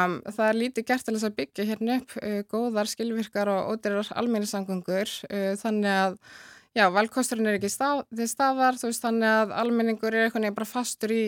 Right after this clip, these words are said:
í þessu, eða stór hluti fólks, að, hérna, keyra bensínbílinn og taka við þessari auknu gjaldtöku en getur ekki breytt um hegðun. Og það er sérstaklega tekjulægri hópar sem hafa ekki möguleika ná að kaupa sér til dæmis, eh, rafbíla. Þannig að,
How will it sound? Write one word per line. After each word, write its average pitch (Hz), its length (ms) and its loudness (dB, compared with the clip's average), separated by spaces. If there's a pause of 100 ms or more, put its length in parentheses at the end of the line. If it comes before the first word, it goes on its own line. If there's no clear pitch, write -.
(220)
í 226 160 -2
þessu, 202 460 0 (180)
eða 202 160 0
stór 226 240 -2
hluti 214 240 -2
fólks, 185 400 -2
að, 208 300 -2
hérna, 180 400 -2 (180)
keyra 185 320 -4
bensínbílinn 240 720 0
og - 80 -10
taka 226 320 -4
við 214 160 -4
þessari 190 400 -2
auknu 208 300 -4
gjaldtöku 190 420 -4
en 175 160 -4
getur 190 240 -6
ekki - 160 -10
breytt 196 240 -4
um 190 80 -2
hegðun. 170 320 -4 (640)
Og 226 160 -2
það 262 80 0
er 247 80 0
sérstaklega 240 480 0
tekjulægri 220 560 -2
hópar 220 320 -4
sem 208 160 -2
hafa 214 320 0
ekki 208 160 -4
möguleika 202 400 0
ná 202 160 -2
að 185 320 0
kaupa 247 320 -6
sér 185 160 -6
til 185 160 -6
dæmis, 170 380 -6 (100)
eh, 170 400 -2
rafbíla. - 460 -4 (1200)
Þannig 196 320 2
að, 175 280 4